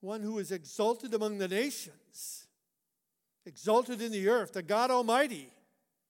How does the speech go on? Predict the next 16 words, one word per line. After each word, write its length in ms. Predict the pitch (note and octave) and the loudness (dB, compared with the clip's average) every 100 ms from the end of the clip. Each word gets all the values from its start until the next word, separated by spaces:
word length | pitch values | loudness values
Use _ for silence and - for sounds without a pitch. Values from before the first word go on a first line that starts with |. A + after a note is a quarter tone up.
| _ _ _ _ _ _ - | _ _ _ _ _ _ -16
who 80 | F3 | -10
with 140 | F#3+ | -8
his 160 | E3+ - | -8 -12
people 540 | - B3 A#3+ A3+ - - | -12 -12 -8 -12 -10 -8
always 760 | G3 F#3+ D#3 C#3+ E3 - - _ _ _ _ _ _ | -8 -8 -14 -20 -20 -20 -20 _ _ _ _ _ _
a 60 | D3+ _ - | -20 _ -18
true 320 | B3+ B3+ A#3+ _ _ _ _ | -12 -10 -12 _ _ _ _
fortress. 760 | F3 D#3+ D#3+ D#3 C#3+ - - - _ _ _ _ _ _ _ _ _ _ | -8 -8 -8 -20 -18 -14 -14 -14 _ _ _ _ _ _ _ _ _ _
So 140 | D4+ | -6
I 40 | D4 | -4
want 200 | D4 D4 | -4 -8
to 40 | |
encourage 540 | C4+ - C#4+ C4+ D3 | -10 -14 -14 -12 -14
us 200 | C3+ - - | -16 -18 -18
this 220 | - - | -18 -16
morning. 420 | E3 F#3+ G3+ | -14 -14 -16